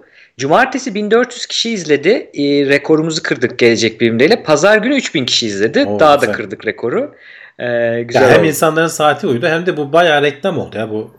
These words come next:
Speaker 2: şey, e, bütün dünya çapında tabii. Dolayısıyla
Speaker 1: Tabii.
Speaker 2: insanların ilgisini çekti. Pek çok da canlı yayın yapan vardı bu arada hani. E,
Speaker 1: Hı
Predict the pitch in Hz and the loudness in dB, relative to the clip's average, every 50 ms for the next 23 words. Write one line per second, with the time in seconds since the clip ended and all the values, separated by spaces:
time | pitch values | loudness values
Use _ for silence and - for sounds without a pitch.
0 | _ _ - - - 107 127 127 123 110 101 98 98 98 98 98 101 101 101 104 | _ _ -14 -8 -8 -8 -8 -8 -8 -10 -10 -10 -10 -12 -14 -14 -16 -16 -18 -18
1 | 104 110 120 127 _ _ _ - - 123 117 107 101 110 107 107 110 104 101 - | -20 -20 -20 -20 _ _ _ -10 -4 -2 -2 -2 -2 -4 -4 -2 -2 -2 -2 -4
2 | - 95 - 104 98 98 95 - - 104 135 147 127 120 113 113 104 - - 120 | -8 -10 -10 -10 -8 -8 -8 -8 -6 -6 -6 -4 -4 -4 -4 -4 -6 -6 -6 -6
3 | 117 113 120 117 113 113 120 123 127 123 117 110 110 - - 131 131 123 - 120 | -4 -2 -2 -4 -4 -4 -4 -4 -4 -4 -4 -6 -8 -10 -10 -10 -8 -8 -8 -8
4 | 113 - - 202 - - - _ _ - 139 139 139 - 151 147 - 170 143 143 | -10 -10 -14 -16 -16 -16 -20 _ _ 0 0 2 2 -4 -4 0 0 0 2 2
5 | 139 135 143 143 143 139 139 139 139 135 123 127 143 139 139 139 147 151 147 117 | 0 2 0 0 0 0 0 0 0 -2 -2 -4 -6 -6 -6 -4 -4 -4 -4 -6
6 | 101 95 90 90 90 90 92 92 92 95 - _ _ _ _ _ _ _ _ _ | -8 -10 -10 -10 -10 -12 -14 -14 -14 -16 -18 _ _ _ _ _ _ _ _ _
7 | _ _ _ _ - 107 | _ _ _ _ -12 -10